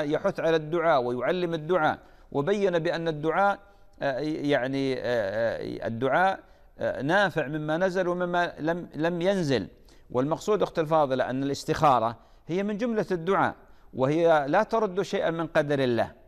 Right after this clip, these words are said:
لا ترد شيئا من قدر الله. هذه مسألة أولى. إذا تبين هذا عرفنا،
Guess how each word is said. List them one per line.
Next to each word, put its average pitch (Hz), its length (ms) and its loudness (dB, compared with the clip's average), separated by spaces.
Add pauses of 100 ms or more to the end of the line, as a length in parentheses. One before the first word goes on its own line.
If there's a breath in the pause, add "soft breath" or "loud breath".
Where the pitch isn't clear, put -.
(100)
لا 175 120 0
ترد 185 360 0
شيئا 147 240 -2
من 156 140 -4
قدر 127 360 0
الله. 90 180 -6
هذه 131 300 -2
مسألة 170 360 0
أولى. 143 300 2 (360 soft breath)
إذا 131 160 2
تبين 202 520 0
هذا 131 340 2
عرفنا، 180 580 -2